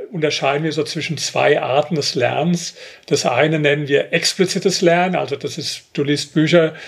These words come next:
gehst in die Schule, auf die Uni, also du lernst bewusst etwas. Ja? Dann gibt's aber eine zweite Art des Lernens, das, äh, heißt implizites Lernen. Das ist so, man könnte auch sagen, Learning by Doing oder die Schule des Lebens.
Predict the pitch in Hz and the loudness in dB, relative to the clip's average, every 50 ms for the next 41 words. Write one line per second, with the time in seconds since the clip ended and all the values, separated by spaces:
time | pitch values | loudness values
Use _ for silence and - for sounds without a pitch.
0 | - - _ - - 139 139 139 - - 147 123 - - 165 156 165 160 160 160 | -20 -20 _ -4 0 0 2 0 0 -4 -4 -2 0 2 2 4 4 4 4 4
1 | 156 156 - - - - _ - - - - - - - - 151 156 170 170 170 | 2 0 -6 -16 -20 -10 _ -2 -2 -2 0 -2 -4 -2 0 2 4 4 6 6
2 | 160 147 143 127 143 143 - 143 131 135 139 139 151 156 160 160 - - - - | 6 4 2 0 -4 -2 -2 0 0 0 2 2 2 0 0 -2 -6 -8 -10 -10
3 | _ - 143 120 160 175 170 - - - 131 120 - - - - - - - 147 | _ -4 -2 2 4 4 4 2 0 -6 -6 -6 -6 -6 -6 -6 -6 -6 -6 -4
4 | 151 180 185 - - - - - - - - 139 156 - 196 - - 170 170 160 | -4 -4 -4 -8 -12 -18 -18 -18 -10 -4 0 0 0 0 -2 0 2 4 4 4
5 | 156 151 - - - - 160 143 151 175 175 185 160 156 160 175 175 - 165 - | 2 -2 -4 -4 -2 0 2 4 4 4 2 2 0 2 0 0 -2 -4 -4 -2
6 | - 165 151 156 165 165 175 170 - - - 151 - - - - - - 147 147 | 0 2 2 4 2 2 0 -2 -2 -6 -6 -6 -6 -6 -6 -6 -4 -2 -2 -2
7 | 147 147 143 123 135 131 - - - - 359 202 196 208 - 180 - - - - | 0 2 2 2 2 2 0 -4 -6 -2 0 2 2 2 0 -4 -6 -6 -6 -4
8 | 143 123 - - - 117 - 135 151 175 196 208 - - - - - - - _ | -4 -4 -2 0 0 0 0 0 0 0 0 -2 -4 -12 -18 -18 -18 -20 -14 _
9 | - - 143 - - 160 - - 165 143 143 147 147 - 147 139 - 156 143 143 | -2 0 0 0 0 0 4 4 4 4 4 2 -2 -2 -4 -2 0 0 2 2
10 | 139 127 - 143 135 139 131 131 143 - - - 131 139 135 139 139 143 135 127 | 2 2 2 0 0 0 -2 -6 -6 -8 -6 -2 2 4 4 4 2 0 0 0
11 | 135 135 123 147 151 170 185 185 175 170 151 143 143 127 127 - - 160 151 147 | -2 0 0 0 2 2 2 2 2 0 2 0 0 -2 -4 -4 -4 -2 -4 -4
12 | 139 120 117 - - 139 131 139 156 170 180 170 - - | -4 -6 -8 -4 0 2 2 2 2 2 0 0 -2 -6